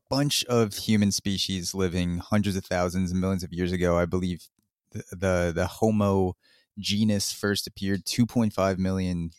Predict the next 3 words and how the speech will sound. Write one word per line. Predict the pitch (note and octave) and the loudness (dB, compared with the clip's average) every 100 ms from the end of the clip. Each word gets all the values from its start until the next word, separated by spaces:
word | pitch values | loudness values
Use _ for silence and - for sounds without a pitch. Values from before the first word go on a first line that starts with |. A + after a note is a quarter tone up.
| - | -14
years | - G2+ A2 | -4 0 2
ago. | A#2 A#2 A#2+ C#3 - _ _ _ _ _ _ _ _ _ _ _ - - - - - | 2 4 4 2 -4 _ _ _ _ _ _ _ _ _ _ _ -14 -14 -20 -20 0
And | A#2 A2+ G#2+ G#2+ G2+ G2 F#2+ | 4 6 8 8 6 4 2